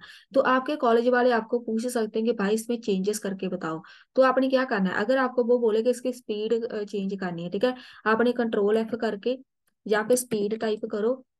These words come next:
कंट्रोल F करना है, ठीक है। नहीं तो उस, इससे क्या होगा, आपको ईजीली मिल जाएगा कि मैंने कहाँ पे स्पीड लिखा हुआ है। तो जैसे ही स्पीड टाइप करेंगे तो आपको जहाँ पे आ जाएंगे, ठीक है।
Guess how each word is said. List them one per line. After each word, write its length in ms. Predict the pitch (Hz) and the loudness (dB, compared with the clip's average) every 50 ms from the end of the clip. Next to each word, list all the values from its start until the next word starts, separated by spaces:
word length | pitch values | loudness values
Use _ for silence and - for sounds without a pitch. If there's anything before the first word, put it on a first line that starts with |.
| _ - | _ -6
कंट्रोल 360 | 240 233 226 226 226 233 247 | -4 -2 2 4 4 4 6
F 180 | 247 233 233 254 254 | 4 2 2 0 -2
करना 200 | 247 233 226 226 | 0 0 0 0
है, 60 | 247 | -2
ठीक 220 | 233 240 220 214 240 | -2 -4 -4 -2 0
है। 80 | 254 247 | 0 0
नहीं 220 | 240 214 208 220 226 | 0 -2 -4 -4 -4
तो 120 | 247 240 | -2 -2
उस, 260 | - 208 233 220 226 - - | -2 -2 -4 -4 -6 -6 -6
इससे 240 | 233 220 - 262 262 | -4 -2 -2 -2 0
क्या 120 | 277 262 | 0 0
होगा, 220 | 254 226 226 254 | -2 -2 0 0
आपको 220 | 254 240 240 - 269 - - | -2 -2 0 -2 -2 -2 -2
ईजीली 340 | 233 226 220 226 240 247 247 | -4 -4 -2 -2 -2 -2 0
मिल 160 | 226 220 226 | 0 0 0
जाएगा 340 | 220 226 185 175 175 190 196 | 0 -2 -2 -2 -4 -4 -6
कि 140 | 202 247 240 | -6 -6 -4
मैंने 220 | 220 196 190 214 | -2 -2 -2 -2
कहाँ 260 | 220 214 196 190 202 | -2 -2 -4 -2 0
पे 120 | 208 220 220 | 0 0 -2
स्पीड 300 | - - 202 190 190 196 | -2 -2 -2 -2 -2 -2
लिखा 220 | 190 185 185 185 | -4 -4 -4 -4
हुआ 200 | 175 170 165 165 | -4 -4 -4 -6
है। 100 | 165 156 - _ - - - - - _ - | -6 -8 -10 _ -20 -20 -20 -20 -20 _ -2
तो 60 | - 240 | 0 2
जैसे 280 | 220 233 233 226 269 | 4 4 2 2 2
ही 80 | 277 277 | 0 -2
स्पीड 320 | 277 - 254 240 247 247 247 | 0 0 0 2 2 2 2
टाइप 240 | 254 247 240 247 | 2 2 2 2
करेंगे 340 | 254 254 233 226 226 226 254 | 2 2 2 2 2 0 0
तो 80 | 247 254 | 0 0
आपको 260 | 220 208 202 208 220 | 0 -2 -2 -2 -4
जहाँ 320 | 220 214 202 190 196 202 | -4 -2 -2 -2 -2 -2
पे 120 | 196 214 208 | -2 -2 -2
आ 100 | 185 170 | -2 -4
जाएंगे, 300 | 170 170 165 170 165 160 | -6 -8 -8 -10 -10 -8
ठीक 160 | 180 202 220 | -6 -4 -2
है। 80 | 247 | -2